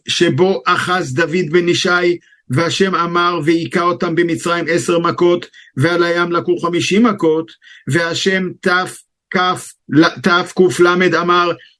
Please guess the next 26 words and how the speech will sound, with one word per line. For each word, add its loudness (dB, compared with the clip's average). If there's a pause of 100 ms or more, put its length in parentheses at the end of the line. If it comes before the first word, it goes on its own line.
(160)
והיכה 2
אותם -2
במצרים -2 (240)
ארבעים 0
מכות, 0
ועל -2
יקום 2
מאתיים -2
מכות, 0 (300)
והשם 0 (380)
א' 0 (320)
שין -2
צדיק 0
ה' 0
אמר, -2
והיכה 0
אותם -4
במצרים -2
חמישים -2
מכות, -2
ועל 0
הים -2
לקחו 0
מאתיים -2
וחמישים 0
מכות", 0